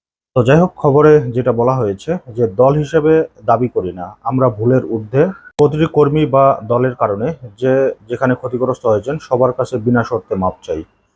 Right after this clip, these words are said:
আপনারা আমাদের ক্ষমা করে দিবেন, আমাদের কোনো আচরণে,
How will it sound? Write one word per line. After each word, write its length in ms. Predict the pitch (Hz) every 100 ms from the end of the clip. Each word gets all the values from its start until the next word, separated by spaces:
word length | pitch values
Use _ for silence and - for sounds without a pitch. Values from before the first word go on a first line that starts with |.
| _
আপনারা 360 | 120 - 139 131
আমাদের 320 | 123 123 120
ক্ষমা 260 | - 120 117
করে 220 | 117 110
দিবেন, 280 | 107 131 160 _
আমাদের 320 | 120 131 139
কোনো 220 | 131 139 131
আচরণে, 560 | 113 113 120 107 143